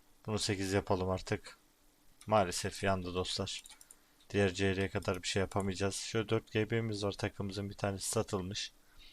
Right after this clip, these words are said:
Şimdi diğer takılarımızı satıp şu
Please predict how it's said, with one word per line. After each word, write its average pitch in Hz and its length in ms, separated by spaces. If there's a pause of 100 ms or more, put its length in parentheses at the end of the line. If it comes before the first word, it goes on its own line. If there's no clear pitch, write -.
(800)
Şimdi 95 680 (160)
diğer 104 200
takılarımızı 101 640
satıp - 420
şu - 320